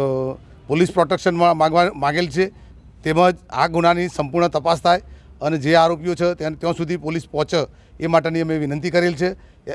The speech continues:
મા-, મહેરબાન એસ પી સાહેબે પણ અમને આશ્વાસન આપેલ છે કે પોલીસ તેની તપાસ કરી રહી છે અને ઝડપીમાં ઝડપી જે કંઈ ગુનેગારો છે તેમનો પૂરું પકડવાનો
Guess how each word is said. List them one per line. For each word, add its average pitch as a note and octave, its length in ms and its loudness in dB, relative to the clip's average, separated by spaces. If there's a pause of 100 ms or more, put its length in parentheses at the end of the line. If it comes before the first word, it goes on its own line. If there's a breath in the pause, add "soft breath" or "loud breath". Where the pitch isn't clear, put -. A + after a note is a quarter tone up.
મા-, C#3+ 380 0
મહેરબાન D#3 300 4
એસ D#3+ 140 0
પી E3+ 100 -4
સાહેબે E3 280 2
પણ F3 280 0 (260 soft breath)
અમને D3 180 -4
આશ્વાસન D#3 520 0
આપેલ D#3 240 2
છે F3 220 0
કે D#3 80 -8
પોલીસ D3+ 300 -6
તેની D#3 180 -4
તપાસ D3 280 -6
કરી D3+ 160 -4
રહી E3+ 140 0
છે F3 140 -2
અને - 420 -8
ઝડપીમાં D3+ 400 0
ઝડપી D3 400 0 (360 soft breath)
જે D#3 100 0
કંઈ F3 180 2
ગુનેગારો E3 440 4
છે D3+ 180 -4
તેમનો D#3 260 -6
પૂરું D3+ 480 -12
પકડવાનો D#3+ 500 0